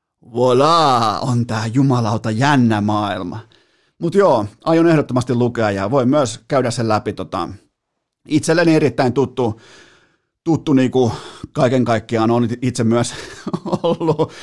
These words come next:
ollut siellä muutaman kerran tulilinjalla ja, ja menettänyt työkaluja ja tällaisia tässä vuosien aikana useaan otteeseen liittyen siihen, että joutuu tietyn tahon mustalle listalle ja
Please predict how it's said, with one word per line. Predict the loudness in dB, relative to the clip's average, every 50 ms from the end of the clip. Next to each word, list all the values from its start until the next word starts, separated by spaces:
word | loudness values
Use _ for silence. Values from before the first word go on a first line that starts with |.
| -18 -16 -16 -16 -10 -4
ollut | 0 2 2 4 2 2 2
siellä | 2 2 2
muutaman | 4 4 4 4 4 2 2 0
kerran | 0 0 0 0 0
tulilinjalla | 0 2 2 2 2 2 2 2 2 2 2 2 2
ja, | 2 0 -2 -4 -6 -10 -16 _ -8
ja | -4 -2
menettänyt | 0 0 0 0 -2 -2 -2 -2 0
työkaluja | 2 0 2 2 0 0 2 2 2 2
ja | 2 0 0 -2 -6 -8 -6
tällaisia | -4 -2 -2 -2 -2 -2 -2 -2 -4 -4 -6 -10 _ _ _ _ _ _ _
tässä | -14 -10 -4 -4 -4 -4 -4 -6 -4
vuosien | 0 2 2 2 2 2 2 2 2
aikana | 2 0 0 0 0 0 0 0 0 -2 -6 -12 _ _ _ _ _ _ _ _ _ _ _ _
useaan | -10 -2 0 2 4 4 4 4
otteeseen | 4 2 0 2 2 2 2 2 0 0 0 -2 -2 -4 -8 -12 -18 -20 _ _ _ _ -10
liittyen | -6 -4 -4 -4 -2 -2 0 0 0 -2 -4 -6
siihen, | -8 -4 -2 0 0 -2
että | -2 -2 -2
joutuu | -2 0 -2 -2 -2 -4 -4 -2 -4 -6 -8 _
tietyn | -6 -4 -4 0 0 0 2 2
tahon | 2 2 2 2 2
mustalle | 2 0 0 0 -2 -2 -2 -2 0
listalle | -2 -2 -4 -4 -4 -4 -4 -4 -4
ja | -4 -4 -6